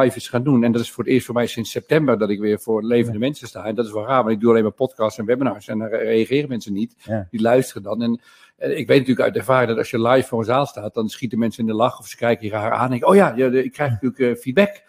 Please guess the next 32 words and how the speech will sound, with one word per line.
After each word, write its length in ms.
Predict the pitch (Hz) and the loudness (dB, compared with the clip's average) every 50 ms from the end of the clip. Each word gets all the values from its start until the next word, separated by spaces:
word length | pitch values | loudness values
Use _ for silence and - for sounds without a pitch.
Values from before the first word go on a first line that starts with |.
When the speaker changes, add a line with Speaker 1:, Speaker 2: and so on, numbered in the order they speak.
| _ _ | _ _
Speaker 2:
Ja. 120 | - 131 123 | -4 -4 -2
Speaker 1:
op 100 | 104 135 | 0 0
wat 180 | 120 139 123 - | 2 2 0 0
je 60 | - | -4
vertelt." 460 | - - - 185 180 151 113 - - _ _ _ _ _ _ | -8 0 4 4 6 6 4 2 -4 _ _ _ _ _ _
Terwijl 220 | _ 123 127 120 113 | _ 6 6 8 8
bij, 340 | 113 117 113 107 113 113 110 | 6 6 4 4 2 0 0
bij 120 | 117 117 | 2 2
een 60 | 113 | 4
webinar 500 | 104 127 143 143 135 117 107 107 117 113 | 4 4 4 4 4 4 2 2 2 0
of 100 | - 101 | -2 -4
een 100 | 104 95 | -6 -2
podcast 400 | - 143 143 127 - 113 107 - | 0 2 2 2 0 -2 -2 0
kan 120 | - - 123 | 0 2 2
je 60 | 113 | 2
maar 100 | 113 104 | 4 6
doorratelen. 600 | 123 143 151 135 113 120 110 107 - - - 123 120 | 6 8 8 8 6 4 4 4 2 -2 -2 0 2
Alleen 180 | 120 123 120 | 2 2 2
de 60 | 117 | 2
mensen 320 | 113 117 117 110 - - 117 | 0 0 -2 -2 -4 -6 -6
met 140 | 110 104 98 | -6 -6 -4
wie 140 | 113 113 | -4 -2
je 100 | 113 107 | -2 -2
in 80 | 110 107 | -2 -2
de 60 | 110 | -2
ruimte 300 | 107 107 135 139 131 127 | 0 0 0 0 0 -2
bent, 220 | 110 113 107 101 - | -2 -2 -2 -4 -4
die, 200 | 117 113 113 107 | -4 -4 -2 0
daar 200 | 107 113 107 107 | 2 2 4 4
reageer 380 | 107 107 104 101 - - 143 | 4 2 2 0 0 -2 0
je 100 | 143 127 | 2 2
op. 140 | 87 101 - | 2 0 -2